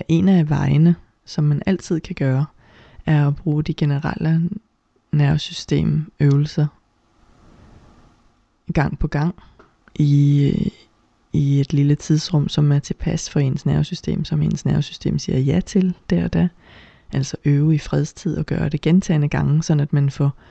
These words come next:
får styrket de forbindelser i sin, i sin hjerne,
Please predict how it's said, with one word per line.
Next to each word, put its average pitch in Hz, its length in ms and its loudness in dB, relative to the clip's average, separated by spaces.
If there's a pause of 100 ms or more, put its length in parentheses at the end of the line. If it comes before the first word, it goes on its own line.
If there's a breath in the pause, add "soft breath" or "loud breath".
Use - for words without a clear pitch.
(720 loud breath)
får 165 120 -4
styrket 175 600 0
de 151 100 -4
forbindelser 151 580 -4
i 139 120 -2
sin, 139 420 -2 (200)
i 143 100 0
sin 147 200 2
hjerne, 143 460 2